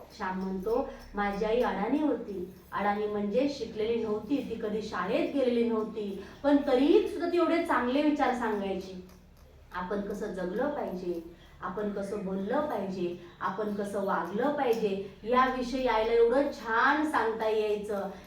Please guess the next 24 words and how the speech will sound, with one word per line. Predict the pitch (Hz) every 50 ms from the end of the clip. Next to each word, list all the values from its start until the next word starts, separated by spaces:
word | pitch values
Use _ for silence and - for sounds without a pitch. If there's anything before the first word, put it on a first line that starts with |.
| - -
आणि | 208 226 233
याचं | 226 214 - - 254 233
मला | 220 214 214 202
आश्चर्य | 185 185 185 - - 220 208 220 226 214
वाटायचं. | 208 196 185 180 180 180 180 175 175 185 180 175 165 - - - - - - - -
पा, | 202 208
मोहम्मदला | 202 208 208 226 226 220 208 208 220 214 202 220 220 214
लोक | 214 220 220 220 -
म्हणतात, | 214 208 202 196 202 240 240 247 277 277 - - - - -
"तू | - 240
देवाचा | 202 214 226 214 214 226 226 233 - 269
पैगंबर | 247 - - 226 214 208 196 185 190 - 240 240 320 339 349
असशील | 330 311 311 - - - 269 254 247 226 208 226 - - - - -
तर | 233 233
चमत्कार | 233 254 233 226 226 220 220 220 - 220 214 214
करून | 202 214 214 208 202 196 202 196
दाखव." | 190 190 190 - - 190 185 180 180 - - - - - - _ -
तेव्हा | 202 208 208 208 208 208
मोहम्मद | 208 208 208 208 208 208 247 294 294 - -
म्हणाला, | 240 226 214 208 202 202 190 185 - - - - - -
"साऱ्या | 147 254 226 226 220 233 269 294
सृष्टीत | 320 - 269 277 254 - - 269 254 247 - -
चमत्कार | 240 214 208 214 208 - - - 240 233 233 233 226 220 208
आहे, | 208 196 202 208 185 175 - - - -